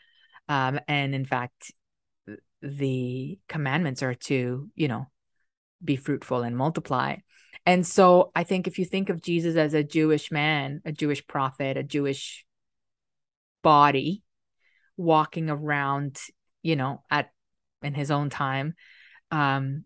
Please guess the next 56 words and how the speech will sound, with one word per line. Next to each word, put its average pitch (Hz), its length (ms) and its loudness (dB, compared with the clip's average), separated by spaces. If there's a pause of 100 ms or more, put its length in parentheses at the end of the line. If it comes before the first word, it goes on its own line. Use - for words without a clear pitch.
(100)
with 170 320 2
all 151 160 6
of 135 100 0
these 139 160 -2
followers. 135 380 0
Now 143 120 0
we 147 100 0
know, 156 200 2
of 147 120 -2
course, 156 180 -2
there's 147 160 -6
more 151 200 2
than 131 160 -2
twelve. 123 380 0
The 143 100 -6
twelve 131 340 0
is 131 120 -8
a 135 120 -2
Roman 135 320 -2
Catholic 143 360 -6
invention, 139 600 -4 (380)
but, 202 100 6
you 208 60 8
know, 175 60 6
he 165 100 4
had 160 140 6
thirty, 160 320 6
forty 151 400 0
followers 139 520 0
that 139 120 0
were 139 140 0
with 135 200 0
him 139 120 -4
all 131 100 -4
the 139 80 -4
time. 143 440 0
And 120 180 -8
he 131 80 -8
was 131 140 -10
preaching 214 400 -2
and 127 80 -4
he - 40 -6
was 131 80 -12
talking 156 240 0
about 151 140 -2
all 143 80 2
these 143 140 -2
things. 147 240 -4 (760)
And 151 280 4
many 151 160 4
of 135 80 0
them 135 140 0
were 131 120 0
women 147 540 2
or 131 240 -6
widows. 147 560 4